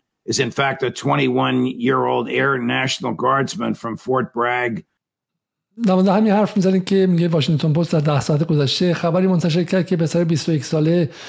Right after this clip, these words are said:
Speaker 2: مسئول در زدن اسناد پنتاگون بوده و بعد هم این رو به تینیجرهای ف-، اهل بازی‌های کامپیوتری منتقل کرده.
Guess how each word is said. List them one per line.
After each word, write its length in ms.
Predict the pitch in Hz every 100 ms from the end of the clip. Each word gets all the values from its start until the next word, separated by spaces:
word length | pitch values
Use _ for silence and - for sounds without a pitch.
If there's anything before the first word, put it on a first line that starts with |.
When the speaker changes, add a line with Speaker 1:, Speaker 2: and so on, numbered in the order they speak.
| - -
Speaker 2:
مسئول 580 | 165 139 294 196 170 170
در 220 | 165 156
زدن 280 | 143 151 156
اسناد 720 | 165 139 - 151 147 151 143
پنتاگون 560 | 135 139 131 147 160 165
بوده 220 | 165 180
و 100 | 160
بعد 180 | 156 156
هم 220 | 165 147 - - - -
این 160 | 170
رو 140 | 160 165
به 240 | 165 160
تینیجرهای 1000 | - 156 160 147 151 139 151 165 170 170
ف-، 360 | 160 - - -
اهل 760 | 220 175 170 226 202 151 165 160
بازی‌های 320 | 147 151 156
کامپیوتری 400 | 165 151 139 165
منتقل 380 | 143 131 127 127
کرده. 340 | 135 120 139